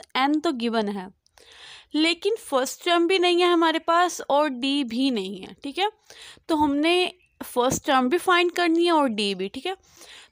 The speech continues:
तो इसके लिए देखें, अगर मैं लिखूँ फिफ्थ टर्म गिवन है ना, तो मैं इस फॉर्मूले के according लिखती हूँ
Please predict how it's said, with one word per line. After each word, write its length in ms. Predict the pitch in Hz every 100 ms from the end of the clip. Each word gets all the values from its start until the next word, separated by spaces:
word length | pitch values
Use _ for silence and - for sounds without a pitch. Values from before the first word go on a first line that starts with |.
| -
तो 140 | 294 -
इसके 320 | 294 - 359
लिए 140 | 359
देखें, 420 | 254 214 226 254 254
अगर 300 | 247 240 320
मैं 160 | 320 320
लिखूँ 540 | 247 - 262 277 302 311 _ _ _ _ _ _ _ _ _
फिफ्थ 280 | - 269 - 330
टर्म 180 | 330
गिवन 260 | 311 330 330
है 60 | 254
ना, 80 |
तो 120 | 262 302
मैं 140 | 302 -
इस 200 | - -
फॉर्मूले 440 | - 285 277 311 320
के 140 | 311
according 320 | 269 240 277
लिखती 300 | 269 214 254
हूँ 220 | 240 277